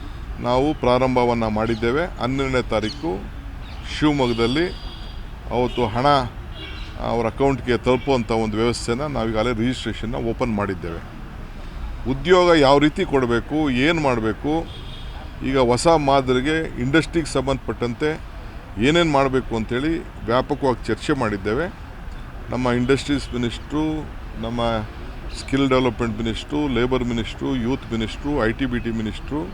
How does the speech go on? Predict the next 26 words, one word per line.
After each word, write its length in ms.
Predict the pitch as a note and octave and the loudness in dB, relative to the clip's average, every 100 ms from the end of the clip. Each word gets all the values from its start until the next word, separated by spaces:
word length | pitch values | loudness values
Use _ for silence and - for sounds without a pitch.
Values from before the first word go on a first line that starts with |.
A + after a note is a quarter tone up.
| - - - - - - - | -10 -10 -12 -12 -12 -10 -6
ಮತ್ತು 600 | A#2 A#2+ - A#2 A2+ G#2 A2 | -2 -2 -2 0 0 0 0
ಮೇಜರ್ 280 | B2+ C#3+ | 2 4
ಎಜುಕೇಷನ್ 520 | C3 A2+ A#2+ G#2+ A2 A2 | 2 0 -4 -4 -4 -2
ಮಿನಿಸ್ಟ್ರು, 420 | A2+ - - D#3 E3+ | -4 -6 -4 -4 -4
ಹೋಮ್ 480 | D#3+ - A2+ C3 C3+ | -6 -4 0 2 2
ಮಿನಿಸ್ಟ್ರು 440 | A#2+ G#2 - D2+ | 0 -2 -4 -2
ಎಲ್ಲ 200 | A#2 C#3+ | 0 0
ಕೂಡ 200 | - C#3+ | 0 2
ಅನೇಕ 340 | A2+ C3+ C3 | 4 2 2
ಸಲಹೆಗಳನ್ನು, 720 | B2 G#2+ A#2+ B2+ B2 A#2+ A#2 G2 | 0 0 0 0 0 0 0 -2
ಆ, 1000 | - - - - - - A2 A2 G#2 - | -4 -10 -12 -12 -10 -6 0 0 0 0
ಕೊಟ್ಟಿದ್ದಾರೆ. 680 | A#2+ D3+ A#2+ G2 B2+ - - - - - - - - - C#3 | 0 2 0 0 0 -4 -10 -10 -10 -10 -12 -12 -10 -8 -2
ಈಗ 80 | C3+ | 2
ಇಂಡಸ್ಟ್ರಿಗೆ 720 | C3 D#3+ F#3+ - F#3+ F3 - | 2 6 6 6 0 0 2
ತಕ್ಕ-, 340 | D3 - C#3 | 2 2 -2
ತಕ್ಕಂತೆ 460 | C#3+ - C#3+ C#3+ F3 | -2 0 -2 0 -2
ನಾವು 460 | C#3+ C#3 C#3+ A#2+ | 0 2 2 2
ತಯಾರು 240 | B2+ C#3 D3 | 6 6 6
ಮಾಡಬೇಕು 500 | C3+ A#2+ A#2 - B2 | 4 2 0 0 -2
ನಮ್ಮ 240 | A2+ A2+ | 0 -2
ಹುಡುಗರುಗಳ್ನ 640 | A2 G#2+ C3+ C3 A#2+ A2 G#2+ | -2 0 0 0 -2 -2 -2
ಅಂಥೇಳಿ 400 | G2 A#2+ C#3+ D3+ | -2 -2 -2 -2
ಒಂದು 400 | A2+ A#2+ B2+ G#2+ | -2 -2 -4 -2
ಅನೇಕ 260 | A#2 A#2 A2 - | -2 -2 -4 -2
ಸಲಹೆ 200 | G#2+ B2+ | -2 0
ಬಂದಿದೆ. 400 | A2+ G2 G2+ | -2 -4 -4